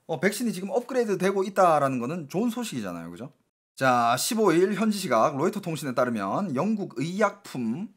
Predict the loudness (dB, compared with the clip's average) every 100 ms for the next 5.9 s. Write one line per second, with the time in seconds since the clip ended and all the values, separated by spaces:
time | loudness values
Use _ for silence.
0 | _ _ -2 0 2 0 -2 -2 -2 -2
1 | -4 -4 -6 -8 -6 -6 -6 -6 -12 -6
2 | 0 2 2 -2 -2 -6 -12 -6 0 0
3 | 2 -2 0 0 2 0 -2 -2 0 2
4 | 2 0 -2 -4 -6 -10 _ -12 -8 -6
5 | -4 0 0 -2 -6 -6 -6 -8 -12